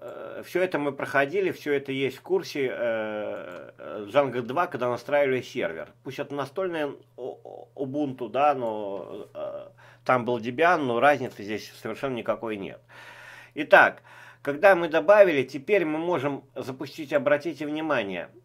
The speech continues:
э, очень простой командой. Нам просто надо запустить командой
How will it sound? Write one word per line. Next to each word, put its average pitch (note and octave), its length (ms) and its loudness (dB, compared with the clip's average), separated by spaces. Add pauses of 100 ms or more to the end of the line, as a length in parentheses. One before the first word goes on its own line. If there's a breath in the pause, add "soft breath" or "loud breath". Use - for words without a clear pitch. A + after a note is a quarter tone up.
(100)
э, A2+ 280 2
очень E3 340 -8
простой D3 340 -4
командой. G#2+ 680 -4
Нам B2 180 -6
просто D3 360 -6
надо B2+ 480 -2
запустить B2+ 560 -12
командой C#3 680 -2